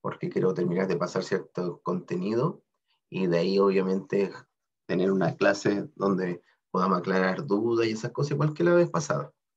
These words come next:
Así que tien-, está a tiempo, está a tiempo, ¿ya? Entonces, en este caso, este ejercicio ya quedamos l-, totalmente restringido para sacarlo por área,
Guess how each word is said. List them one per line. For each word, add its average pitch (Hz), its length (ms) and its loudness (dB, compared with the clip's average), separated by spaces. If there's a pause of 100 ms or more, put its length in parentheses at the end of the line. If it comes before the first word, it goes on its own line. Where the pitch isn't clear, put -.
(280)
Así - 240 -10
que 113 300 -8 (1400)
tien-, - 320 -4
está 120 280 -4
a - 60 0
tiempo, 80 340 -6 (260)
está - 220 -10
a - 20 -8
tiempo, - 360 -14 (380)
¿ya? 151 100 -18 (840)
Entonces, 156 240 4
en 185 60 8
este 190 220 4
caso, 147 540 2 (220)
este - 260 -4
ejercicio 170 800 -2 (760)
ya 120 440 4 (580)
quedamos 98 480 4
l-, 90 260 -8 (1120)
totalmente 160 840 2
restringido 139 1160 2 (360)
para 117 180 4
sacarlo 123 420 4
por 107 140 4
área, 80 300 -2